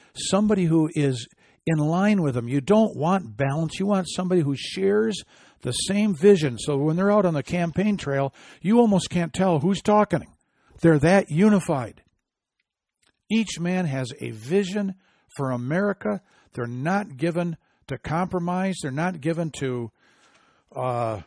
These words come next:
fraternizing excessively anyway with the enemies, which in this case is the deep state. Now, ultimately,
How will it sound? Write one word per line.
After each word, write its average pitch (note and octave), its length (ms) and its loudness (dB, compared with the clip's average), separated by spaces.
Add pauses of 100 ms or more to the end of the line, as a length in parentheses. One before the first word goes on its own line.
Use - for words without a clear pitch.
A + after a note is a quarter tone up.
fraternizing D3 960 0
excessively B2+ 760 -4
anyway A#2 340 -6
with B2+ 160 -6
the D3+ 120 -2
enemies, F#3 560 -2
which C#3+ 260 -6
in C#3 120 -6
this D#3+ 220 -4
case C#3 500 -6
is B2+ 360 -8 (960)
the C3 100 -6
deep A2 320 -10
state. - 460 -16 (1000)
Now, A#2+ 360 -4 (140)
ultimately, G#3 680 2